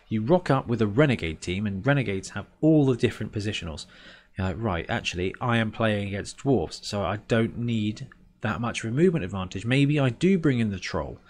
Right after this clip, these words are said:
you know, or this guy's got tackle. Maybe I'll bring him in against the, you know, the goblin team, but I'll leave him out against the dwarf team."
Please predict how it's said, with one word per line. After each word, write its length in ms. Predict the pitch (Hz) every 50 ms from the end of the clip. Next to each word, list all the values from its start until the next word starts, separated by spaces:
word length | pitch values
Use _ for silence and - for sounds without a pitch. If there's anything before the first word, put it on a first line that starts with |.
| - - - - - - _
you 100 | - 101
know, 200 | 98 101 104 117
or 200 | 127 - 123 117
this 300 | 110 117 135 151 151 -
guy's 240 | - - 127 120 117
got 180 | 117 131 117 -
tackle. 460 | - - 151 147 - - 98 87 85
Maybe 320 | - 107 117 117 113 117 87
I'll 140 | 107 110 113
bring 240 | - 131 127 123
him 400 | 113 104 113 113 113 113 113 107 -
in 340 | - 117 123 120 117 113 110
against 580 | 92 104 101 107 104 101 92 - - - -
the, 100 | - 98
you 60 | 101 101
know, 160 | 101 107 120
the 160 | 120 - 113
goblin 340 | - - 165 175 139 117 110
team, 300 | 104 - 110 120 131 123
but 100 | 113 104
I'll 100 | 107 107
leave 200 | 113 123 127 113
him 100 | 117 113
out 220 | 113 113 - -
against 260 | - 92 117 107 - -
the 80 | 110
dwarf 260 | - 123 147 147 143
team." 260 | - - 90 76 -